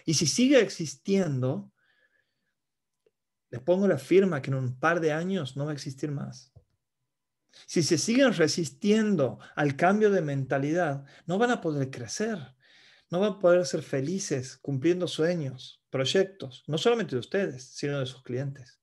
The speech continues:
a quienes les están entregando valor. Entonces,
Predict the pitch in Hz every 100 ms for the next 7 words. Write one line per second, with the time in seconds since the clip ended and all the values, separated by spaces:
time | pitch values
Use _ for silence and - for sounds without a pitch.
0 | _ 131 139 135 127 123 135 131 127 135
1 | 131 131 117 117 - _ _ _ _ _
2 | _ _ _ _ - 131 170 165 185 135